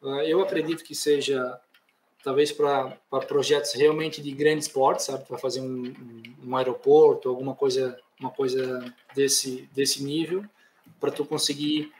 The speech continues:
fazer essa definição de todo todos, todas essas informações. Ah, no escritório onde a gente trabalha,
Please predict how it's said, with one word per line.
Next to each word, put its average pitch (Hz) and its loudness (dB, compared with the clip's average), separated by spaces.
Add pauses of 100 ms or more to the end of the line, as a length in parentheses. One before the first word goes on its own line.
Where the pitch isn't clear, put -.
fazer 139 4
essa 147 6
definição 143 -4
de 135 -10
todo 139 -2 (800)
todos, 135 -2
todas 139 -2
essas 135 -4
informações. 135 -4 (680)
Ah, 127 -2
no 147 -2
escritório 156 4
onde 151 0
a 139 -4
gente 151 -6
trabalha, 143 2